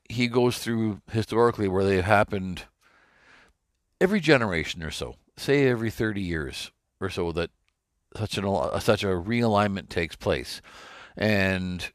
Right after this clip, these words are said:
he himself was involved in two of them, uh, one unsuccessfully in the nineteen sixties when he attempted to merge the Social Credit Party of Alberta with the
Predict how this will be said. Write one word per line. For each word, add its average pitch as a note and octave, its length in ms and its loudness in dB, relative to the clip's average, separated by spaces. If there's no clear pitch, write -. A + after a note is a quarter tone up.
he C#3+ 220 2
himself A#2+ 420 2
was G#2+ 120 -4
involved F#2 440 0
in F2 120 -6
two A#2+ 220 0
of E2+ 100 0
them, G#2 180 -6
uh, F2 140 -2
one G#2+ 220 -2
unsuccessfully G#2 880 0
in F2+ 160 -4
the E2+ 280 -2
nineteen F#2+ 400 -2
sixties F#2+ 460 -2
when F2 140 -6
he F2 280 -4
attempted G2+ 420 0
to F#2 80 -4
merge F#2+ 360 0
the E2+ 200 -2
Social G2 380 -4
Credit F#2 280 -2
Party F2+ 340 0
of E2+ 100 -2
Alberta E2+ 420 0
with F2 240 -4
the E2+ 140 -2